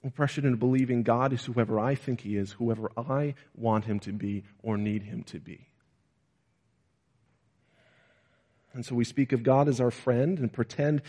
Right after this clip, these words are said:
that he isn't the great and mighty creator of everything that exists. We speak of God's mercy and compassion, and we pretend away his wrath and his justice.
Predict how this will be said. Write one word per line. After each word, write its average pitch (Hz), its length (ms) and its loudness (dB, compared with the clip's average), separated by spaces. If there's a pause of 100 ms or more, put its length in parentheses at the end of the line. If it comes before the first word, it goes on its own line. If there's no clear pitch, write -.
(160)
that 139 100 4
he 147 160 8
isn't 196 220 6
the 160 80 4
great 147 380 4
and 135 180 2
mighty 139 260 0
creator 123 560 -2
of 104 140 -2
everything 123 600 0
that 107 140 -2
exists. - 680 -8 (2250)
We 113 100 0
speak 147 220 4
of 123 100 6
God's 135 260 10
mercy 151 480 6
and 131 140 6
compassion, 127 680 2 (200)
and 120 140 4
we 123 60 6
pretend 147 440 2
away 135 200 6
his 117 180 4
wrath 120 380 0
and 113 100 -4
his 101 140 -6
justice. 123 640 -8